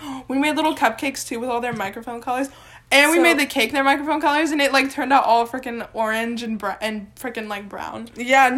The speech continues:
Speaker 2: no, no, it didn't turn out good. I mean,
Speaker 1: It was,
Speaker 2: didn't
Speaker 1: like,
Speaker 2: turn out
Speaker 1: brown
Speaker 2: bad.
Speaker 1: and green.
Speaker 2: On the outside.
Speaker 1: Oh, on the outside. No, on the, and we put, like, a huge picture of
Speaker 2: So we
Speaker 1: them.
Speaker 2: dyed, we dyed, we made five layers for each five of the members, and the One Direction members,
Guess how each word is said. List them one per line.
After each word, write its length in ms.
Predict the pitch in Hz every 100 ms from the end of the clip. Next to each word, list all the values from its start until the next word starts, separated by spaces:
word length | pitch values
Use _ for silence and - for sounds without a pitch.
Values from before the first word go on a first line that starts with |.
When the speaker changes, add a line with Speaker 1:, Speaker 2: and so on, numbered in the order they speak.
| 359
Speaker 2:
no, 0 | 415 427
no, 60 | 415
it 20 |
didn't 160 | 320 427
turn 180 | 440 466
out 180 | 226 220
good. 220 | 240 233 -
I 80 | 233
mean, 80 | 254
Speaker 1:
It 100 | 302
was, 80 |
Speaker 2:
didn't 140 | 466 453
Speaker 1:
like, 0 |
Speaker 2:
turn 100 | 330
out 60 |
Speaker 1:
brown 360 | 220 240 262 320
Speaker 2:
bad. 100 | 302
Speaker 1:
and 80 | 240
green. 420 | 233 226 208 220
Speaker 2:
On 160 | 269 254
the 60 |
outside. 720 | 254 214 240 - - - - - _ - - _ -
Speaker 1:
Oh, 180 | 262 240
on 100 | 233
the 80 | 226
outside. 420 | 226 220 214 208
No, 140 | 262
on 160 | 240 226
the, 120 | -
and 140 | 254
we 80 | 277
put, 220 | - 349
like, 120 | 294 330
a 120 | 294
huge 380 | 247 - 247 -
picture 260 | 262 -
of 60 | 220
Speaker 2:
So 120 | 269
we 80 | 277
Speaker 1:
them. 60 | 226
Speaker 2:
dyed, 340 | 233 240 285
we 100 | 269
dyed, 460 | 233 226 226 254 262
we 80 | 233 240
made 200 | 269 269
five 360 | 233 208 214
layers 280 | 196 196 233
for 120 | -
each 160 | 208 220
five 140 | 202 202
of 40 |
the 40 | 202
members, 440 | 185 190 226 247 - - -
and 200 | 220 233
the 60 | 233
One 160 | 226
Direction 360 | 247 208 214 233
members, 380 | 220 226 233